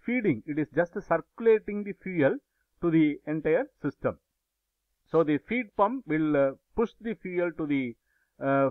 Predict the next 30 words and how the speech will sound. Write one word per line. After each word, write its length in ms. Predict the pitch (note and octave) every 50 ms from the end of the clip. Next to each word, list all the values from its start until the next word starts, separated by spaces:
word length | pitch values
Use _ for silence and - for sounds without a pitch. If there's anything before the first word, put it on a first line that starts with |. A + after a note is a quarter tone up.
| - -
fine 300 | - E3+ G3+ A#3+ C4+ B3+
filter. 440 | - - E3 C#3+ B2 F#2+ - C3 F#3 C4+ _ _ - - - _ _ _ _ _ _ _ _ _ _ _ _ _ _ -
There 120 | C#3+ D3
is 100 | D#3 C3+
another 300 | D3+ C#3 D#3 F#3 A3+ A3+
filter 360 | - - F3+ F3 D#3 - E3
called 260 | D3 - D3 C#3 C#3 C3+
the 80 | A#2+
fine 340 | - - C3+ D#3 F3+ F3+ D#3
filter. 380 | - D3 C#3 A#2 A2 C3 G3+ C#4 _ _ _ _ _ _ _
So 80 | - E3
in 140 | D#3+ D3+ D#3+
the, 100 | D#3 C#3+ _ _ _ _ _ -
from 220 | D#3+ F3 F#3 G#3+
the 100 | G#3+ A3+
fine 360 | - - E3 E3+ G3+ A3 G3+ -
fil-, 100 | - D#3+ - -
it 140 | D3+ C#3
is 120 | D3+ D3+ - _
filtered 400 | - G3+ A3 - - G3+ F3 D3 C3+
here. 260 | C3+ C#3 E3 B3+ C#4+ _ _ _ _ _ _ _ _ _
From 180 | - D#3 F3 F#3+
the 140 | G3 A3 F#3
fine 280 | - E3+ E3 F3+ F#3 E3
filter, 420 | - D#3+ D3 C3 - C3+ C3 D3+ E3 _
the 100 | - C3 - -
fuel 260 | - E3+ F3 F3 D#3+
goes 240 | B2+ C#3 D#3+ D#3+ -
to 60 | D3
the 160 | C#3+ F3 C4+